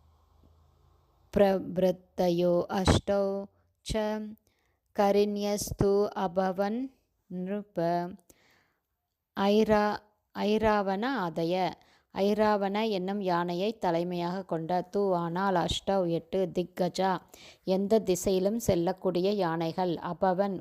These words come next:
உற்பத்தி செய்யப்பட்டது. தத அதன் பிறகு அப்ரமோ பிரபிருத்தய அப்ரமோ என்னும் பெண் யானையை தலைமையாக கொண்ட அஷ்டவ் எட்டு ச கூட கரிண்ய பெண் யானைகள் து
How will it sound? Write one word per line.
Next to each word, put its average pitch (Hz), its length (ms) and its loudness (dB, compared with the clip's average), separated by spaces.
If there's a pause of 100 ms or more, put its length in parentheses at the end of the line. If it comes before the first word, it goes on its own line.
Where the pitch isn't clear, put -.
உற்பத்தி - 420 -6
செய்யப்பட்டது. 165 640 0 (540)
தத 185 200 2 (220)
அதன் 190 320 -6
பிறகு 185 340 -4 (200)
அப்ரமோ 190 460 -6 (720)
பிரபிருத்தய 185 760 2 (320)
அப்ரமோ 196 420 -2 (200)
என்னும் 190 340 -6
பெண் 180 260 -2
யானையை 180 400 -2 (160)
தலைமையாக 170 760 -2 (120)
கொண்ட 156 240 -2 (260)
அஷ்டவ் 190 460 0 (200)
எட்டு 196 280 -2 (240)
ச - 40 -4 (480)
கூட 165 240 -2 (640)
கரிண்ய 185 460 2 (280)
பெண் 185 240 -2
யானைகள் 175 520 -2 (140)
து 202 80 0